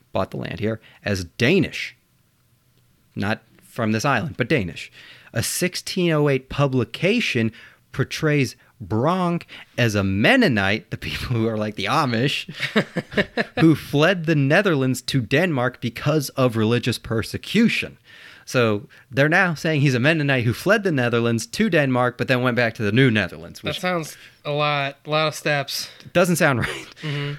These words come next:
Speaker 1: Currently, the most accepted theory is that Bronk was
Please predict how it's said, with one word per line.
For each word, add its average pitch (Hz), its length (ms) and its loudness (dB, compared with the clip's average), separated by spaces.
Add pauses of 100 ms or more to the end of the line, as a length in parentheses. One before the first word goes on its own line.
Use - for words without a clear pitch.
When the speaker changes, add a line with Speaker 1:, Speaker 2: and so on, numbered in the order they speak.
(260)
Speaker 1:
Currently, 151 760 2 (220)
the 120 120 2
most 156 440 2
accepted 147 680 -2
theory 139 680 0
is 170 360 2
that 139 360 0
Bronk 156 420 0
was 180 500 2